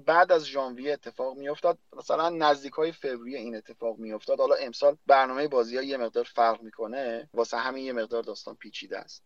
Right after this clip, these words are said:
ببین سال دقیقاً دو هزار و شونزده بری ببینی یهو هفت هشت بازی همین اتفاق افتاد، باخت باخت باخت مساوی باخت به همین شکل. سال بعدش دو هزار و هفده باز هم به همین شکل.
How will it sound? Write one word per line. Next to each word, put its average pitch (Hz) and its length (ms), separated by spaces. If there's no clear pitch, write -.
ببین 185 220
سال 170 580
دقیقاً 131 580
دو 131 180
هزار 123 300
و 123 220
شونزده 143 520
بری 127 200
ببینی 120 380
یهو 127 400
هفت 117 200
هشت 135 220
بازی 110 340
همین 127 260
اتفاق 123 400
افتاد، 127 260
باخت 123 400
باخت 120 280
باخت 120 280
مساوی 113 380
باخت 123 300
به 143 100
همین 131 220
شکل. 101 380
سال 139 320
بعدش 156 420
دو 127 120
هزار 123 220
و 120 40
هفده 127 520
باز 123 420
هم 135 200
به 117 100
همین 123 260
شکل. 104 280